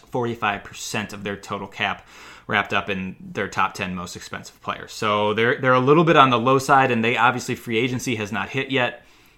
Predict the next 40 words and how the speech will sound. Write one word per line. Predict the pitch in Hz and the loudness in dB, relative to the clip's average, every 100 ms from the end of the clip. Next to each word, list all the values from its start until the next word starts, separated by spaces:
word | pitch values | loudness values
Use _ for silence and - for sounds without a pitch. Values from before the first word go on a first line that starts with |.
| - | -8
Um, | 104 98 98 95 - - | -2 0 -2 -4 -10 -10
they | 101 | -6
haven't | 104 101 | -6 -6
traded | - 127 127 117 | -2 0 0 0
for | 120 | 0
anybody | 120 113 113 | 0 0 0
yet. | 113 107 107 - - - _ _ - | 2 0 -2 -10 -20 -20 _ _ -16
Um, | - - - - - - _ _ _ - | -12 -12 -14 -16 -18 -20 _ _ _ -10
so | - 123 | -4 0
there's | 127 123 | 2 2
a, | 120 | 0
there's | 117 123 | 0 -2
a | 120 | 2
lot | 110 120 | 4 4
of, | 113 - 135 | 2 -6 -8
they, | 143 147 147 - | -8 -8 -14 -6
they | 127 | -2
need | 127 117 | -2 -2
to | 110 | -2
re-sign | 120 - 117 113 | -2 0 0 0
Rashard | 107 110 | -2 -2
Higgins, | 123 160 143 | 2 2 2
they | 127 | 0
need | 120 | -2
to | 110 | -2
re-sign | 107 110 110 101 | -4 -4 -6 -6
Breshad | - 98 | -8 -4
Perriman | 143 147 131 | 2 2 2
if | 110 | -2
they | 104 | -2
want | 131 143 | 0 2
to. | 151 | 0
There's | 123 113 | -2 -2
guys | 117 113 | -2 -2
that | 104 | -2
they | 107 104 | -2 -2
need | 104 95 | -4 -6
to | 104 | -8
re-sign. | 95 - 101 95 | -10 -6 -6 -6
So | 92 101 98 | -6 -6 -6